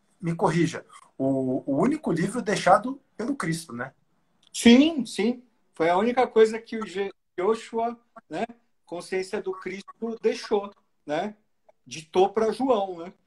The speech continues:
Speaker 1: No, num domingo na ilha de Patmos,
Speaker 2: Na
Speaker 1: né?
Speaker 2: ilha de Patmos, é.
Speaker 1: Ah,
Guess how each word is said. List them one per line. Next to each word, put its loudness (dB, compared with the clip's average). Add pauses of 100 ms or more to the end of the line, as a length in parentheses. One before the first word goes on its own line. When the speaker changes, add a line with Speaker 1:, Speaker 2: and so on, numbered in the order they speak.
(360)
Speaker 1:
No, -2
num -4
domingo 0
na 4
ilha -2
de -10
Patmos, -4
Speaker 2:
Na -4
Speaker 1:
né? -2
Speaker 2:
ilha 0
de -12 (120)
Patmos, -2
é. -10 (840)
Speaker 1:
Ah, 2